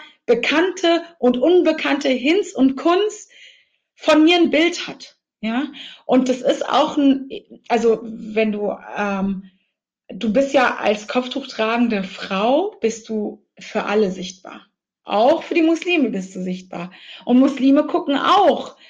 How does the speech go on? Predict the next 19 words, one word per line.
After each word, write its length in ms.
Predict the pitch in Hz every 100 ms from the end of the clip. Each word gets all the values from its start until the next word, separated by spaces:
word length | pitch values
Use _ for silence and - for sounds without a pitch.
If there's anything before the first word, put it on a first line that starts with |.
| -
mit 140 | 254
einem 220 | 254 262 254
ganz 380 | 262 262 -
bestimmten 540 | - 214 220 214 - 190
Blick 360 | 214 208 - -
auf 260 | 214 190
dich 240 | - 190 -
drauf 500 | 202 190 180 180 -
und 220 | 214 190 - -
begutachten 800 | 262 247 359 359 - 202 - 202
dich 520 | 190 185 180 - - _
und 280 | 226 233 - - -
stecken 480 | - - 262 262 247
dich 180 | -
in 120 | - 214
der 100 | 208
Schublade 680 | - 202 208 190 190 196
und, 280 | 214 214 214 - - -
äh, 360 | - 240 226